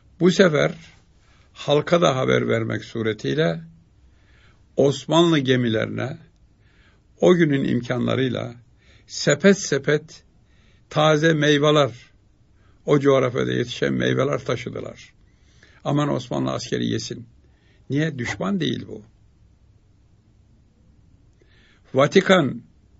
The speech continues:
Osmanlı'yla Barbaros Hayrettin Paşa'nın bir divan sözünü dinlemesi sebebiyle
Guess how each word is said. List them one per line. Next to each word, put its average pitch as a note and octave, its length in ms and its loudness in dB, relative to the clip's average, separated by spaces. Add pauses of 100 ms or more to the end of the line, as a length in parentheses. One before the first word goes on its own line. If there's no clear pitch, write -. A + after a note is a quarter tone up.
(580)
Osmanlı'yla D#3+ 920 2 (140)
Barbaros D3 580 -2
Hayrettin C#3+ 500 -4
Paşa'nın D3 640 -4 (640)
bir C#3 400 0
divan D3+ 500 2 (420)
sözünü C3 840 -2
dinlemesi C3+ 760 -2
sebebiyle B2 840 -2